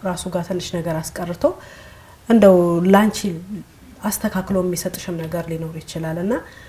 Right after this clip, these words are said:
ብዙውን ጊዜ፣ ብዙውን ጊዜ እያንዳንዱን ነገር "ወይኔ እሷ እኮ ምንም የምትደብቀኝ ነገር የለም" ልንል እንችላለን። ግን ደግሞ የተወሰነ ነገር ሊያስቀሩም ሊዋሹም ይችላሉ። እንዳልሽውም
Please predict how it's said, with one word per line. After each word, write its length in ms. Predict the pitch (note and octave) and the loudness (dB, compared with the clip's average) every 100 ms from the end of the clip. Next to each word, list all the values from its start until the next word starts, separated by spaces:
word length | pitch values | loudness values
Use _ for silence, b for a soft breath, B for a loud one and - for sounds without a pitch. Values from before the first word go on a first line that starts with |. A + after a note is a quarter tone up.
| B B B | B B B
ብዙውን 540 | G3 A#3+ A#3 C#4+ B3+ G3+ | 0 0 0 0 2 2
ጊዜ፣ 180 | F3+ E3+ A#3+ | 0 -2 -2
ብዙውን 300 | G#3 F3+ F3 | -2 -4 -2
ጊዜ 180 | E3+ F3 C4 C#4 - - _ - - - _ _ - - | -2 -4 -4 -6 -16 -20 _ -20 -20 -20 _ _ -20 -2
እያንዳንዱን 760 | G#3 G3 C#4+ B3 G3+ F3+ F3+ G3 | 0 2 2 2 0 -2 -2 -4
ነገር 240 | G3+ C4+ | -4 -2
"ወይኔ 220 | B3+ A#3+ A#3+ | -2 -2 -4
እሷ 180 | A3+ G#3+ | -6 -10
እኮ 160 | G#3 A3+ | -8 -4
ምንም 200 | C4+ D4 | -4 -4
የምትደብቀኝ 560 | G#3 - E3 - F3 | -6 -6 -8 -6 -8
ነገር 240 | E3 D#3 E3 | -8 -6 -8
የለም" 280 | D#3+ D#3+ F3 | -6 -6 -2
ልንል 260 | F3+ E3 | -2 -4
እንችላለን። 640 | D3+ D3+ - D#3 D3+ D#3 D#3 | -6 -8 -10 -10 -8 -8 -8
ግን 140 | E3+ | -8
ደግሞ 220 | F3+ F3+ C#4 | -8 -6 -8
የተወሰነ 460 | D4 D#4+ - F3+ E3 | -6 -6 -6 -6 -6
ነገር 260 | F3 B3 F4+ B B B | -4 -6 -6 B B B
ሊያስቀሩም 720 | B F#3+ F#3 - F#3 G3+ D#4+ C#4+ | B 0 0 -4 -2 0 2 0
ሊዋሹም 560 | F3 F3 D#3+ - E3+ D3+ | 2 0 0 -4 -8 -8
ይችላሉ። 540 | D3 - D3+ D3 D3 D#3 D3 B B B B | -8 -10 -10 -8 -10 -12 -16 B B B B
እንዳልሽውም 540 | F3+ F3 F3+ - G3 | -4 -4 -4 -4 -2